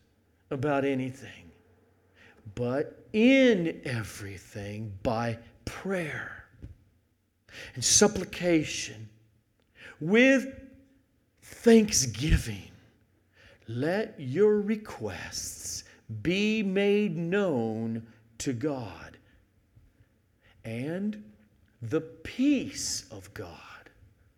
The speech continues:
which surpasses all understanding, that peace of God will guard your hearts and your minds in Christ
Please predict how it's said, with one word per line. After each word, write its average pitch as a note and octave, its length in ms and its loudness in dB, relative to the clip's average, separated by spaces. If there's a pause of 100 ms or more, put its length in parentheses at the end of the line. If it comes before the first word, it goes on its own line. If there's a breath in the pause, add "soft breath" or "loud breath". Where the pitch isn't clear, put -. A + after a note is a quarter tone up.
(1400)
which D3+ 120 -14
surpasses F#3+ 840 -6 (600)
all C4 400 -4
understanding, C3 920 -6 (1400)
that B3 280 4
peace D#4 400 12
of A#3 180 6
God C4 360 6
will F3 140 4
guard A3+ 960 4 (180 loud breath)
your A#3+ 460 6
hearts - 1000 -4 (420 soft breath)
and B2+ 220 -6
your D3 160 -4
minds E3+ 1200 -8 (520 soft breath)
in A#2 400 -4
Christ - 840 -16